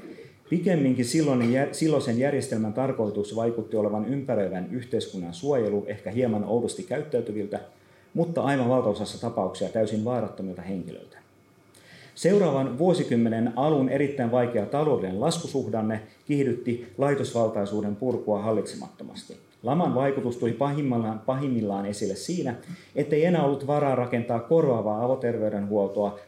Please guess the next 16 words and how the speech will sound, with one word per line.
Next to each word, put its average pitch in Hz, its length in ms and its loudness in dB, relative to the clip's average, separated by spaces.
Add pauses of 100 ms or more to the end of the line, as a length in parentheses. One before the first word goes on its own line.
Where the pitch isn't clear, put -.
purkautuvan 110 580 2
laitoshoidon 95 680 -2
tilalle. 95 420 -2 (560)
Kehitys 143 360 0
synnytti 123 320 0
myös 120 180 2
inhimillisiä 120 540 0
tragedioita, 110 760 0
kun 110 160 -2
pitkään 107 400 -2
laitoksissa 120 560 0
olleita 110 220 0
kotiutettiin 104 640 -2
käytännössä 107 480 -6
ilman 107 260 0
jatkohoitosuunnitelmaa. 87 1160 -8